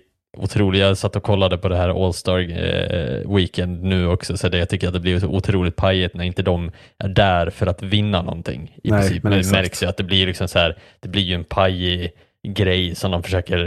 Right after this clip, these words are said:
Speaker 1: hitta hype i, för att det, liksom, men ingen är ju där för att, alltså, slita av en, en arm för att vinna, utan de, de är bara där för att showa och, liksom, ha lite kul,
Speaker 2: Mm.
Speaker 1: och någon tappar, tappar pucken oftare än någonsin, liksom, att, att det blir, liksom,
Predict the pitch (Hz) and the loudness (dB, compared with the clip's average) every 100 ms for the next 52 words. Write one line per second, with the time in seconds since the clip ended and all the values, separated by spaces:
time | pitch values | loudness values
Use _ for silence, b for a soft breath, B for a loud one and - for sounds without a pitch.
0 | 87 - 104 104 - 87 107 90 85 - | -4 -2 -2 0 -2 0 2 0 -2 -8
1 | - - - - 90 - - 85 85 B | -10 -6 -6 -4 -6 -6 -4 -4 -6 B
2 | B - 98 98 101 98 90 90 92 85 | B -4 0 2 2 2 2 4 4 2
3 | - 87 87 82 85 73 - 92 - - | -2 -4 -4 -6 -10 -14 -12 -12 -8 -4
4 | 95 85 87 - 95 87 87 90 87 85 | -2 0 0 -2 -2 -2 2 2 2 0
5 | 87 80 82 - - 95 92 90 - 98 | -6 -6 -10 -10 -12 -12 -12 -8 -4 0
6 | 104 98 87 90 95 92 104 92 85 85 | 2 2 0 -2 0 2 0 0 -2 -2
7 | 87 80 B B B B 95 90 90 92 | -2 -4 B B B B -4 -2 2 2
8 | 92 90 90 87 85 90 92 - 98 92 | 4 4 4 4 2 -2 -4 0 2 2
9 | 87 82 87 87 85 87 92 87 90 87 | -2 -4 -6 -6 -6 -6 -6 -2 0 0
10 | - 123 117 110 90 92 87 85 85 - | 2 2 4 2 0 0 -2 -4 -4 -2
11 | 92 92 98 - 98 87 - - 85 85 | -2 0 -2 -2 -2 -2 -2 0 0 0
12 | 92 90 - 85 78 - 87 85 B B | -2 -2 -4 -6 -6 -6 -6 -6 B B
13 | B B - - 90 95 92 90 98 87 | B B -8 -4 0 2 2 0 -2 -2